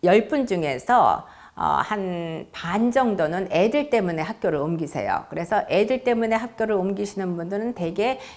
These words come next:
여름방학 전에 움직이시거든요. 그러니까 여름방학 후가 되면 아무래도 바이어가 줄어들기 시작을 하죠. 그래서 여름방학 되기 전에, 에, 집을 내놓으시는 게 좋고, 어, 그 다음은 이제, 에,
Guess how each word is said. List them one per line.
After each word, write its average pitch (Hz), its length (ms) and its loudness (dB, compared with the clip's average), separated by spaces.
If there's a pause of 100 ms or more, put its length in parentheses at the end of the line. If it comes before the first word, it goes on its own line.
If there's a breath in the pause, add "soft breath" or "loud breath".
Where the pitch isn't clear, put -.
(140 loud breath)
여름방학 208 1000 0
전에 185 400 0
움직이시거든요. 156 880 -4
그러니까 220 260 -2
여름방학 190 640 0
후가 240 240 0
되면 214 440 0
아무래도 151 400 -4
바이어가 160 600 0 (300 loud breath)
줄어들기 156 540 -2
시작을 156 360 -2
하죠. 143 360 -4 (160)
그래서 135 180 -8
여름방학 147 480 -2
되기 156 240 -4
전에, 196 420 -6 (240 loud breath)
에, - 180 -6
집을 175 280 -4
내놓으시는 160 500 -2
게 143 120 -4
좋고, 175 720 0 (640 loud breath)
어, 180 580 0
그 240 80 -6
다음은 269 720 4
이제, 226 140 2
에, 147 840 8